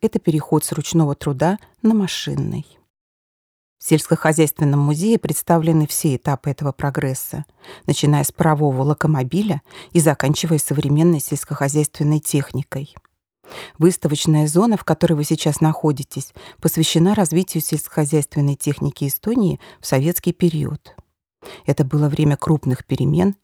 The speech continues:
и экспериментов, когда на первый план вышли масштабное коллективное производство, механизация сельского хозяйства и мелиорация.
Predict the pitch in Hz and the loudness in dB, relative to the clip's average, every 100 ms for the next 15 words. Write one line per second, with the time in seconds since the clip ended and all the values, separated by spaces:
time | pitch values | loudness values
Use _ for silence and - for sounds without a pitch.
0 | _ - 156 156 - 156 143 147 139 143 | _ -4 -2 -2 -2 0 2 2 0 -2
1 | - - - _ - - - 135 147 151 | -6 -14 -18 _ -20 -20 -4 0 4 4
2 | 147 151 143 147 - 147 135 151 - 139 | 4 0 2 0 2 2 2 0 0 0
3 | 139 - 147 143 131 131 - 139 - - | 0 -2 0 0 0 -4 -2 -6 -4 -4
4 | 139 131 120 - 120 143 147 208 - 165 | 0 0 -2 -4 -6 -4 -4 -4 -6 -8
5 | 165 - - - 190 190 196 165 156 139 | -8 -12 -20 2 2 4 2 4 2 0
6 | - 131 117 - - - 117 - 127 147 | -4 -4 -4 -4 -4 -4 -8 -4 -2 0
7 | 165 - 160 151 - - _ 165 156 147 | 0 -2 -6 -6 -8 -20 _ 2 4 2
8 | 147 143 131 - - 117 | 0 0 -2 -4 -8 -8